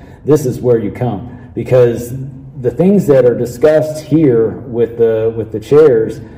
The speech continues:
are a lot of the things that are gonna go into Grandmaster's decisions or resolutions and things like that. So if you just wanna make an informed decision,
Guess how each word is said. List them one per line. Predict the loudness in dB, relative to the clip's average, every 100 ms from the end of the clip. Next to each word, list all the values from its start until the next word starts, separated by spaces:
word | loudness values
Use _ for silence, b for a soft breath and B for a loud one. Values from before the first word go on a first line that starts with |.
| B
are | -2 0 2
a | 2
lot | 4 4
of | 2
the | 0
things | -2 -2 -2
that | 0
are | 0
gonna | -2 -6
go | -2 0 2
into | 0 0 -2 -4 -4 -6 -8
Grandmaster's | -6 -6 -4 -4 -4 -8 -8
decisions | -8 0 2 2 0 0 0
or | -2 -2
resolutions | 0 -2 -2 -2 -2 0 0 0 0
and | -4 -4
things | -4 -4 -4
like | -6 -2
that. | -2 -2 -8 -14 -14 -18
So | 0 2 2
if | 2
you | 2 2
just | 4 2 2
wanna | 2 2
make | 2 2 2
an |
informed | 2 0 -2 2 2 4 2
decision, | 0 -2 -2 -2 -4 -8 -10